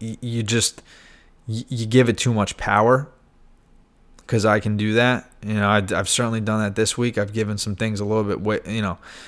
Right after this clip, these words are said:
too much power, um, that I really shouldn't be. And then you just, boom,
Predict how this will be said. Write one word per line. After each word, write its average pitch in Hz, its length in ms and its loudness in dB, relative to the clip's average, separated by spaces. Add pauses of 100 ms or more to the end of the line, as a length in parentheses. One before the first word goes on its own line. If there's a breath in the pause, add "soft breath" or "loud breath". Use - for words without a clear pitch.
(180 loud breath)
too 135 160 2
much 127 260 2
power, 120 560 4 (260)
um, 101 560 -2 (460)
that 110 140 4
I 104 40 6
really 107 320 2
shouldn't 110 400 -2
be. 123 320 0 (1600 soft breath)
And 120 160 0
then 120 140 2
you 117 100 -2
just, 92 280 -4
boom, 113 420 2